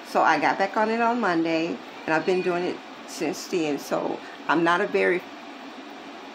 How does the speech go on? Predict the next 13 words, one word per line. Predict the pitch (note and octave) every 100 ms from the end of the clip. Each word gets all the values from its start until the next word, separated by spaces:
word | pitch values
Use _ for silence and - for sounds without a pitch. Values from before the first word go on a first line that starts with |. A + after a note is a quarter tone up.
| - - -
fast | G3 G#3+ G#3+ G#3+ - - -
diamond | D#3 E3 F3 F#3+
painter, | - F3 F3+ - D4 - - - D#3
but | F3 - - - - -
here | G#3+ F3+
we | E3 -
are, | E3+ F3+ G3 - - - - - - - -
and | D#3+
I'm |
gonna | D#3+ A2+
sh-, | - - - - -
pull | F#3+
this | E3+ D#3+